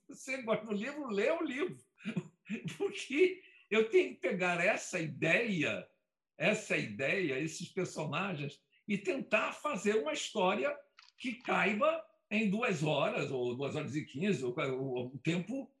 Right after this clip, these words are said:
porque o tempo de um filme é um tempo que o filme é bom. A gente não, eu, eu não tenho nunca na minha cabeça qual é o tempo do filme.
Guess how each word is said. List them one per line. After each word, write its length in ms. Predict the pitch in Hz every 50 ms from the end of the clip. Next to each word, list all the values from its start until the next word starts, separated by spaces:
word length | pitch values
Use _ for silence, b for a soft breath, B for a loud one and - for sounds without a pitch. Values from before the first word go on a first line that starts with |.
| B B B B B B
porque 240 | - 277 - - 247
o 80 | 247 -
tempo 280 | - 233 226 - 208
de 80 | 208 196
um 100 | 214 214
filme 300 | - - 220 233 247 269
é 60 | 311 311
um 140 | 311 302
tempo 380 | - - 233 226 220 214 302 277
que 100 | - 294
o 60 | 269 -
filme 240 | - 233 240 254
é 100 | 294 311
bom. 260 | 247 180 180 185 - - _ _ _ _ _ _
A 60 | - 131
gente 220 | 156 185 180 - 208
não, 240 | 214 208 202 180 160
eu, 140 | 156 160 165
eu 180 | - 156 165
não 240 | 190 202 202 196 165
tenho 340 | - - 190 196 196 190 180
nunca 480 | 170 175 220 247 233 - 202 180 151 147
na 100 | 151 151
minha 200 | 156 156 156 151
cabeça 520 | - 131 - - 143 160 156 - - - -
qual 160 | - 180 170
é 60 | 180
o 100 | 196 180
tempo 400 | 185 - 185 185 185 180 - 185
do 120 | 180 180 165
filme. 440 | - - 165 160 131 117 98 80